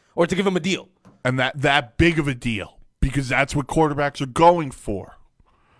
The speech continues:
Speaker 1: It's crazy how the money gets driven up every single contract.
Speaker 2: Yeah.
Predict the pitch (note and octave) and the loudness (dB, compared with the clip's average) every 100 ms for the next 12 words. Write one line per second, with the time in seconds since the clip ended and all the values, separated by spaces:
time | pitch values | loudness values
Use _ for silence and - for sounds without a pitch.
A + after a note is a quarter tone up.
0 | _ _ _ _ _ _ _ _ _ _ | _ _ _ _ _ _ _ _ _ _
1 | _ _ _ _ _ _ _ _ _ _ | _ _ _ _ _ _ _ _ _ _
2 | - - A2+ G2 E2+ D#2+ E2 D#2+ F2+ F2+ | -20 -10 -8 -8 -10 -12 -12 -12 -14 -14
3 | D#2+ D#2 D#2+ F#2+ F#2+ G#2 G#2+ F#2+ E2+ D#2+ | -14 -18 -18 -18 -14 -10 -10 -10 -12 -12
4 | C2+ - _ _ _ - B2 C3 A2+ G#2 | -14 -20 _ _ _ -4 -2 -2 -6 -14
5 | - F#2+ F2+ - D#2 - - B2 A2+ G2 | -12 -14 -14 -14 -14 -16 -14 -6 -4 -4